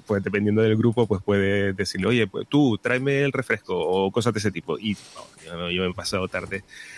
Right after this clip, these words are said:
de risa máxima con este juego.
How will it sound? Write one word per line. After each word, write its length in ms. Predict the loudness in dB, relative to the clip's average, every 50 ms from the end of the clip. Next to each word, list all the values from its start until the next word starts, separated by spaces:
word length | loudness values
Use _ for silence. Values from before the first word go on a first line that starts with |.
| -20 -14 -10 -8 -6 -4 -2 -2 -2 0 -2 -4 -6 -10 -16 -16 -12 -6
de 160 | -6 -6 -4
risa 300 | -4 -6 -6 -4 -4 -2
máxima 360 | -4 -4 -6 -6 -10 -12 -12 -12
con 140 | -12 -12
este 160 | -12 -14 -16 -14
juego. 320 | -12 -12 -12 -12 -14